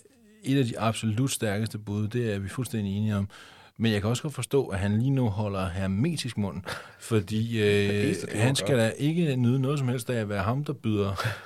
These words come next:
Speaker 1: Trump op til dans, og lige får, øh, de sidste... de sidste jabs, øh, på vej ud af arenaen fra, fra en snart forhåndværende. Det kan jeg godt forstå, at han ikke har lyst til, at han tænker, "Nå, men så kan jeg da også bare vente." Altså,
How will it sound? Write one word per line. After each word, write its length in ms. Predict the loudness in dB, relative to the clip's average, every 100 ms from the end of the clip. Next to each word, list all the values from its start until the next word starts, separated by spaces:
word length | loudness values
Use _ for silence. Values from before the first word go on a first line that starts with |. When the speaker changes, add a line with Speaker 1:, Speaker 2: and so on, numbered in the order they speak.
| 2
Speaker 1:
Trump 240 | 4 4
op 180 | 4 2
til 120 | 0
dans, 360 | 0 0 -2 -4
og 120 | -2
lige 240 | 0 2 2
får, 400 | 2 0 0 0
øh, 140 | 0
de 80 | -2
sidste... 640 | -6 -4 -2 0 0 0 -2 -8 -20 -20 _
de 100 | -4
sidste 320 | 0 0 -2 0
jabs, 400 | 2 2 0 -2
øh, 200 | 0 0
på 120 | 0
vej 240 | 0 2 2
ud 200 | 0 0
af 120 | 0
arenaen 480 | 0 0 2 0 -2
fra, 460 | 0 0 0 -2
fra 260 | -4 -2 -2
en 80 | -2
snart 240 | 0 0
forhåndværende. 600 | 0 0 0 -2 -4 -4 -6 -12 -12
Det 120 | 0
kan 100 | 2
jeg 60 |
godt 140 | 2 0
forstå, 140 | -2
at 40 | 0
han 80 | 0
ikke 140 | 0
har 80 | 0
lyst 160 | -2 -2
til, 240 | -2 0
at 80 | -2
han 120 | -2
tænker, 220 | -2 -4
"Nå, 60 | -4
men 80 | -4
så 220 | -2 -2 -2
kan 80 |
jeg 80 | -2
da 40 | -2
også 120 | -2
bare 120 | -4
vente." 240 | -4 -4 -4
Altså, 180 | -4